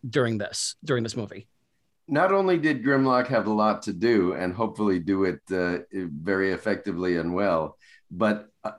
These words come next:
Speaker 2: I was gifted with so many catchphrases
Speaker 1: Mm-hmm.
Speaker 2: in the, in the animated feature that they honestly, I still ride the, the wa-, the wave of, of people's love for all of those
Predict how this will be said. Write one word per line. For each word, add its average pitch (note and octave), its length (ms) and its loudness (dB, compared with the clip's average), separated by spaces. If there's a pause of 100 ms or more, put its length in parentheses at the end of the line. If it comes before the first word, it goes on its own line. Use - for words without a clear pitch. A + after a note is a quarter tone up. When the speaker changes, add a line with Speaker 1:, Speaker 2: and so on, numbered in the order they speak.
(160)
Speaker 2:
I B2 140 2
was D3 240 4
gifted F#2+ 880 0 (300)
with G#2 180 -2
so D#3+ 260 -2
many D3+ 500 2
catchphrases C3+ 1300 0 (180)
Speaker 1:
Mm-hmm. B2+ 240 2
Speaker 2:
in D#3+ 120 6
the, A#2 280 0
in B2+ 260 8
the B2 300 2 (260)
animated A#2+ 540 2
feature A2+ 720 -2 (220)
that A#2+ 180 0
they D#3 360 0
honestly, C#3+ 840 2
I B2 140 4
still D#3+ 360 0
ride A#2 640 4
the, A2+ 300 2
the G#2 180 2
wa-, A2 300 4 (140)
the A2 100 2
wave G#2+ 600 4
of, G#2 320 2 (140)
of F#2+ 340 0 (200)
people's A#2+ 420 0
love A#2 400 4
for A2+ 220 0
all G#2 180 2
of G2 140 -2
those G2+ 400 0